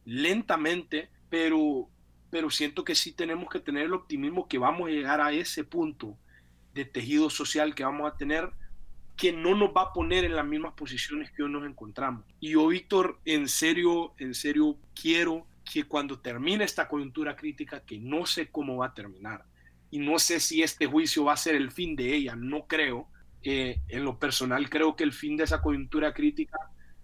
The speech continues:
va a ser en las elecciones del dos mil veintiuno, pero, pero yo sí espero que todas estas crisis que hemos visto, todo lo que se ha aprobado en el Congreso que ha indignado a la ciudadanía hondureña, todo,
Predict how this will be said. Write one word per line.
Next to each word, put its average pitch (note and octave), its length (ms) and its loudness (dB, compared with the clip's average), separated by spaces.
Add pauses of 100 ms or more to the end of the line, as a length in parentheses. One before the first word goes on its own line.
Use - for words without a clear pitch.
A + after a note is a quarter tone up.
(120)
va C#3+ 80 6
a C#3 60 0
ser C#3+ 200 0
en D3 100 2
las D3 100 2
elecciones C#3+ 500 -2
del D3 160 -4
dos C#3+ 120 -4
mil C#3 180 -4
veintiuno, C#3 600 0 (840)
pero, E3 580 6
pero D#3 220 6
yo D3+ 160 4
sí - 180 0
espero F#3 420 4
que D#3+ 120 0
todas F#3+ 540 2
estas - 400 -6
crisis F3 500 -6
que C3+ 120 -10
hemos C#3+ 200 -8
visto, - 400 -12 (480)
todo F3 220 8
lo G3 120 4
que E3 120 -2
se - 120 0
ha D3+ 60 4
aprobado D#3 420 2
en E3+ 60 -4
el D#3+ 140 -6
Congreso C#3+ 540 -4
que C3+ 120 -6
ha C#3 60 -2
indignado D3+ 840 -2 (320)
a B2+ 80 -6
la D3+ 120 0
ciudadanía C3 500 -4
hondureña, C#3+ 580 -2 (440)
todo, E3+ 480 6